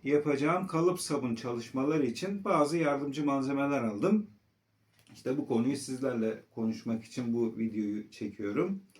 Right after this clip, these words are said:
Sabun yapmak için gereken üç tane temel malzeme var. Yağlar, kostikler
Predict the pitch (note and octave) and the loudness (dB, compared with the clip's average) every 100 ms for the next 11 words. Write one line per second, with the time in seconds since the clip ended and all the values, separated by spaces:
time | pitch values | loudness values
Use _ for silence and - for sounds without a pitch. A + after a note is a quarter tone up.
0 | _ _ _ _ _ - F#3+ G#3 A#3+ A3+ | _ _ _ _ _ -6 2 4 8 8
1 | A#3 B3+ A#3 A3 - C4 D4 A3+ - _ | 8 4 2 2 4 4 4 2 -12 _
2 | _ _ - A3 A3 F3+ A3 A3+ A3+ A3 | _ _ 2 6 8 6 6 4 4 2
3 | - F3 E3 G#3+ A#3 - - - F3 G3 | 2 2 4 4 4 -2 -10 -2 4 6
4 | F#3+ D#3+ E3 E3+ F3 D#3+ A2+ D3 G3 - | 6 4 2 2 0 0 2 2 0 -8
5 | _ _ - C#3+ G#3 F#3+ D3 E3 A3 - | _ _ -6 0 4 6 6 6 4 0
6 | _ _ F#3 E3 - D3+ - D#3+ A3 | _ _ 2 2 2 -2 2 4 4